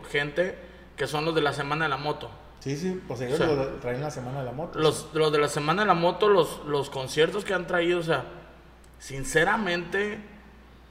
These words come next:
Speaker 1: no es del gusto de todos, pero son grupos, güey, vino Cártel de Santa, o sea,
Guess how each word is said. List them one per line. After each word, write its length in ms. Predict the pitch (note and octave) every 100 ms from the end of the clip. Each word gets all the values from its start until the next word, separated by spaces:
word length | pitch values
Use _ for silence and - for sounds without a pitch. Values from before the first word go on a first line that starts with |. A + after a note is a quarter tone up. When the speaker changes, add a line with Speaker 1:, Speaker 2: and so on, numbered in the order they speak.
| -
Speaker 1:
no 220 | C#3+ D3
es 120 | F3+
del 140 | A3 A#3+
gusto 380 | F3+ F3+ - G#3+
de 100 | F3+
todos, 580 | - F3 G#3 D#3+ - - -
pero 260 | D3 C#3+ B2+
son 300 | - B2+ D3+
grupos, 640 | F3+ E3+ F3 G3+ G3+ - - - - - - - - -
güey, 220 | E3+ F#3
vino 320 | C#3+ D#3 G3
Cártel 360 | - G3+ A#3+ A#3
de 120 | E3+
Santa, 480 | - - F3+ G#3 G#3
o 80 |
sea, 540 | F#3+ F#3 D3+ C3+ -